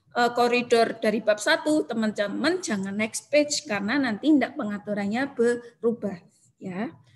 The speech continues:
Cukup di enter saja sampai ke bawah, atau kalau enggak silahkan diklik page, itu enggak masalah. Oke, ya, karena kita akan pindah rumah ke rumah ke bab dua, maka saya klik next page.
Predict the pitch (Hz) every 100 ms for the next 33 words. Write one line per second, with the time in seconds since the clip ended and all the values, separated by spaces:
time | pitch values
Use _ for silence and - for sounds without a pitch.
0 | - 254 247 294 226 - 226 226 233 226
1 | 214 214 208 202 - 277 190 180 196 247
2 | 294 220 - 233 233 208 190 208 - -
3 | 220 208 - 269 285 214 - 208 - 196
4 | 202 - - - 254 - 185 190 - -
5 | - - _ _ - _ 208 208 220 202
6 | - - - 277 240 311 247 247 - -
7 | 277 277 240 247 339 311 214 294 - _
8 | _ _ _ _ 226 220 226 220 208 233
9 | 226 226 - 302 220 254 - - _ 202
10 | 185 220 - 208 214 - 381 - - 220
11 | 262 - - - - - - -